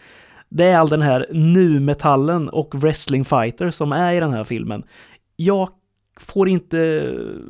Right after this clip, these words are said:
jag får fan inte rätt på det. Ska det vara en komedi? Ska det vara en actionfilm? Eller är det en skräckfilm? Alltså,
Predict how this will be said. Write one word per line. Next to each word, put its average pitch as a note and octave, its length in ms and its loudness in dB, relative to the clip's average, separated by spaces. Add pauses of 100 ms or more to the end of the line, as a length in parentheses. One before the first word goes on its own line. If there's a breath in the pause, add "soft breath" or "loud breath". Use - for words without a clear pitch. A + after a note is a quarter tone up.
(460)
jag F#3 160 0
får G3 220 -2
fan F#3+ 240 0
inte E3 280 -2
rätt F#3 300 -4
på D3+ 120 4
det. A#2 100 -2
Ska - 140 0
det E3+ 80 2
vara F#3+ 160 -2
en F#3 60 -2
komedi? F3 640 0
Ska - 140 -6
det D#3 60 -2
vara E3+ 100 0
en E3 140 -4
actionfilm? E3+ 840 -4
Eller D#3 160 0
är D#3+ 240 0
det E3 60 -2
en E3 80 -4
skräckfilm? D#3+ 680 -6 (520 loud breath)
Alltså, D#3 260 -2